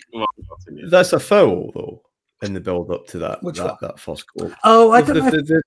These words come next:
Speaker 3: if there is, you know, I
Speaker 2: Lineker's
Speaker 3: wonder about this.
Speaker 2: taken, Lineker's
Speaker 3: Rijkaard on
Speaker 2: taken out,
Speaker 3: Lineker.
Speaker 2: even by those, even by that standard, that I know the tackle from behind is, is still, what, six years or whatever, um, four, maybe four years before it gets, is properly
Speaker 3: Yeah.
Speaker 2: cleaned out. That's a foul, surely.
Speaker 3: I,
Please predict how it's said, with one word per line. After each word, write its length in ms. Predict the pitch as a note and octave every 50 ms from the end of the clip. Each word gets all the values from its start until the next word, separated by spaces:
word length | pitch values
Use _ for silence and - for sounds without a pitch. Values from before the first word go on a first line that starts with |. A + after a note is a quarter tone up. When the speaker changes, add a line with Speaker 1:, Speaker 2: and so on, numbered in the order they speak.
| _ -
Speaker 3:
if 80 | F3
there 220 | A3 G#3 F#3+ G3 A3
is, 220 | B3 C4+ A#3 -
you 80 | G#3+ D#3+
know, 160 | D#3+ D3+ D#3+
I 140 | - G3 A3
Speaker 2:
Lineker's 140 | A#3+ A#3+ A3+
Speaker 3:
wonder 220 | G#3+ A3+ G3+ F#3
about 240 | D#3+ C#3 B2 - -
this. 300 | - - D3 C3+ - -
Speaker 2:
taken, 200 | - C3 B2 C#3
Lineker's 200 | E3 G3 A3+ A3+
Speaker 3:
Rijkaard 260 | A3 F#3 F#3 D#3 -
on 100 | G3+ F3+
Speaker 2:
taken 180 | E3+ E3+ E3+ F3
out, 100 | F#3 E3+
Speaker 3:
Lineker. 80 | E3 D3+
Speaker 2:
even 280 | G3 G3+ A3+ A3 D#3+
by 180 | C3 C3+ C3 B2 A2+ G#2+ G#2+
those, 420 | G#2+ G#2+ G#2+ A2 A2 G#2 - - _ - - _ _
even 220 | G3 F#3+ F#3+ E3+
by 140 | C3+ A#2+ G#2
that 420 | F#2+ F2+ F#2+ F#2+ F#2+ F#2+ - _ -
standard, 480 | - - F2 E2+ E2+ E2+ E2 E2+ D#2+
that 100 | F2+ E2+ E2+
I 20 |
know 140 | F2+ G#2 G#2+
the 100 | G2 F2
tackle 300 | - - F2+ F2+ _ F2+
from 120 | _ F2 F2
behind 260 | F2 F2+ F2+ F2 E2
is, 180 | E2 - - _ _ _ _ - - _ _ -
is 240 | F#2+ F2+ E2+ D#2+
still, 220 | - - - E2+ D#2+
what, 280 | D#2+ E2 E2 - -
six 400 | - - - - - - - -
years 300 | F2+ F#2 G2 G2+ G2 F#2+
or 60 | F#2+ F2+
whatever, 260 | F2+ F#2 F#2 G#2 G2 - _ _ F2
um, 240 | F2 F2 F2 F2+ F2
four, 260 | - - G2 F#2+ F#2 _ _ _
maybe 160 | G2 F2+ F2+
four 200 | F2 _ F#2+ F#2+
years 220 | F#2 F#2+ F#2 F#2 _
before 300 | _ F2 - - F#2 F2
it 80 | - -
gets, 320 | E2 C#2 C2+ - - -
is 160 | - D#2+ -
properly 500 | _ _ _ _ F#2+ F2+ E2 D#2+ F2+ D#3+
Speaker 3:
Yeah. 100 | D#3+ D#3
Speaker 2:
cleaned 220 | D3+ D3 C#3+ - F#2
out. 120 | F#2 F#2 - - - - - _ _ _
That's 260 | - F#3+ - - - -
a 80 | -
foul, 540 | - - - - - - - - - - -
surely. 380 | - - - C#2 C#2+ C2+ D2 _ _ _ _ _ _
Speaker 3:
I, 120 | - -